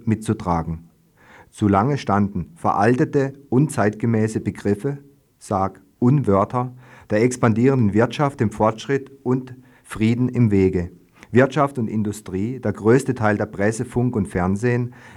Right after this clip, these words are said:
Werbung und viele Politiker sind gemeinsam mit uns seit Jahren dabei, dieses Wagnis zum Wohl aller, die Umgestaltung unserer Sprache, weg von den Unwörtern hin zu den Neuwörtern mitzugestalten.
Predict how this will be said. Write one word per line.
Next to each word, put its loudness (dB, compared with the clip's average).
Werbung 2
und -2
viele -2
Politiker -4
sind -2
gemeinsam 2
mit -2
uns -4
seit -2
Jahren 2
dabei, -4
dieses -4
Wagnis 2
zum -2
Wohl 2
aller, -2
die -4
Umgestaltung 2
unserer 0
Sprache, -2
weg 0
von -2
den 0
Unwörtern 0
hin 0
zu -6
den 0
Neuwörtern 0
mitzugestalten. -2